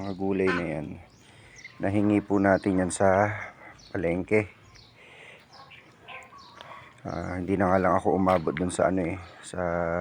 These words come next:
bagsakan. Sa bagsakan po kasi marami. Yan din po yung pinapakain dyan sa kabila. May mga kambing po dyan. Shout out kay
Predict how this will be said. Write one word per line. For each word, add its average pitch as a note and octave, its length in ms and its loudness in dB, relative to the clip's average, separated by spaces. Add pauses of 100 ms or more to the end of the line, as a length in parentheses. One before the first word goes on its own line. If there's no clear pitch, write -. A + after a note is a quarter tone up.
(220)
bagsakan. F2 720 -2 (640)
Sa - 160 -6
bagsakan G2+ 560 6
po G2 160 6
kasi F#2+ 240 6
marami. F2+ 480 4 (2250)
Yan F2 80 -8
din F#2 160 -4
po - 80 -4
yung F#2+ 160 2
pinapakain F2 720 -2
dyan F2 160 -4
sa - 80 -8
kabila. D#2+ 560 -10
May F#2 80 -10
mga E2 320 -12
kambing D#2+ 400 -12
po D2 160 -14
dyan. C2+ 240 -18 (1120)
Shout F#2 320 0
out F#2+ 160 4
kay F#2 800 2